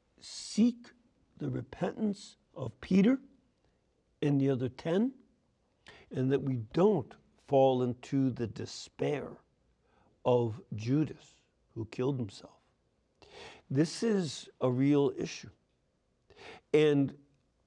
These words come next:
I like to say that when people give up on Christ and the church because of the scandal, Satan is getting a two-for-one sale on temptation.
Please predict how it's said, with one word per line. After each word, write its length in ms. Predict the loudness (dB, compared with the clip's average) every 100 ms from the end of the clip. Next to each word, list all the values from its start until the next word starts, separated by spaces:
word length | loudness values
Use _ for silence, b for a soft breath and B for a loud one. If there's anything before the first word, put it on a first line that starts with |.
| _
I 120 | 2 4
like 340 | 4 2 -2
to 160 | -4 -4
say 400 | 0 2 4 4
that 300 | 2 -2 -8 B B B _
when 500 | -2 4 6 6 2 -2 _ _ _ _ _ _ _ _ _ -10
people 640 | 2 2 4 4 4 4 -2 -4
give 340 | 2 4 2 0 0
up 360 | 2 2 -2 -20 _ _ _ _
on 220 | 0 2 0
Christ 560 | -2 0 0 -2 -8
and 180 | 0 2
the 60 | 0
church 480 | -4 0 0 0 -6
because 480 | -8 -2 -2 0
of 80 | -2
the 120 | -4
scandal, 540 | -6 -8 -6 -4 -6 -10 _ _ _ _ _ _ _ B B B
Satan 540 | -12 2 2 2 0
is 180 | 0 -2
getting 440 | 2 2 4 0 B B _
a 100 | -2 -2 -8
two-for-one 1300 | -4 2 2 0 -6 -2 -2 0 0 0 0 -2 -4 _ _ _
sale 680 | -18 -6 -2 0 2 0 -2
on 160 | -4 -4
temptation. 800 | -4 -8 -8 -6 -6 -6 -14